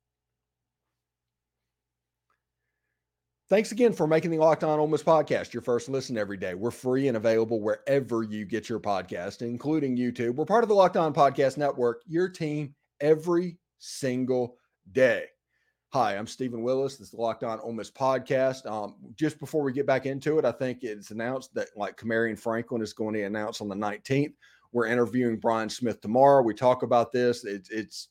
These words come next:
trending Auburn for whatever reason, but I genuinely just don't know which direction it's gonna go. I have no idea. Brian doesn't have any idea, and he's really tight with the coaching sti-, staff at Miami. I, I, I don't know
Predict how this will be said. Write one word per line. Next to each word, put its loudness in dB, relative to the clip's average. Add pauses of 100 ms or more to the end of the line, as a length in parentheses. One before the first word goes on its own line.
trending 0
Auburn 0
for -4
whatever 2
reason, -2
but -2 (420)
I -6
genuinely -4
just -10
don't -10
know -12 (320)
which -8
direction -4
it's -12
gonna -12
go. -12 (540)
I -2
have 2
no 4
idea. -2 (640)
Brian 2
doesn't 0
have -2
any -6
idea, -6
and -10
he's 0
really 4
tight 4
with -4
the -10
coaching -6
sti-, -2
staff -2
at -6
Miami. -2 (920)
I, -6
I, -4
I 2
don't -2
know 4